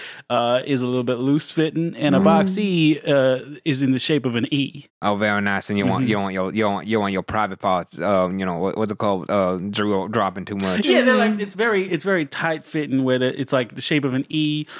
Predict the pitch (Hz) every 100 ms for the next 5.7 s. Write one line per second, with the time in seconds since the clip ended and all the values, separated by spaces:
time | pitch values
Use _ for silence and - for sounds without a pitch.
0 | - - 123 123 120 - - 123 107 120
1 | 135 135 135 123 170 147 139 127 123 120
2 | - 139 127 127 120 - 139 - 143 170
3 | - 165 143 127 123 120 120 - - -
4 | 135 113 117 117 110 110 113 - - -
5 | - 92 110 110 98 92 76